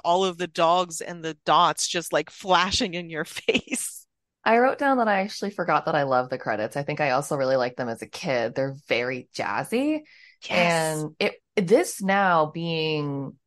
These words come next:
Speaker 2: older reminds me of, not older, but, like, you know, yeah, older. Um, it reminds me of the, uh, uh, no, Monsters, Inc credits.
Speaker 1: Mm, mm-hmm, mm-hmm.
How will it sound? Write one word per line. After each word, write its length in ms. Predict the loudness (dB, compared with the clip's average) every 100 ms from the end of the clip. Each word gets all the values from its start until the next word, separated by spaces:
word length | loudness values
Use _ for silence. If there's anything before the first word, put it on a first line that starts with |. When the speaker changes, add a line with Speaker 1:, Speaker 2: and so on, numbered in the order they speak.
| _ _ _ _
Speaker 2:
older 520 | 2 4 6 6 4 2
reminds 800 | 0 2 2 2 0 0 -2 -6
me 560 | -4 -2 -2 -2 -4 -6 _ 0
of, 480 | 2 4 2 0 -6 -20 _ _ _ _ -4
not 140 | -2
older, 160 | -2 -4
but, 100 | -4
like, 220 | -4 -6
you 60 | -8
know, 160 | -8 -10 _ _ _ _ _ -20 _ _ _ _ -12
yeah, 120 | -6
older. 220 | -6 -6 0
Um, 500 | 2 4 2 -2 -10 _ _ _ _ _ _ -4
it 60 |
reminds 340 | 0 2 0 0
me 140 | 0
of 180 | 0 -2 -14 _ _
the, 300 | 2 2 0
uh, 140 | -4 -2
uh, 320 | 0 0 0 -4
no, 260 | -6 -8 -2
Monsters, 340 | 0 0 0
Inc 220 | -2 -2
credits. 560 | -4 -4 -4 -8 -10 -10 _ -10
Speaker 1:
Mm, 60 | -8 -6 -6
mm-hmm, 640 | -6 -6 -6 -6 _ _ -10
mm-hmm. 180 | -8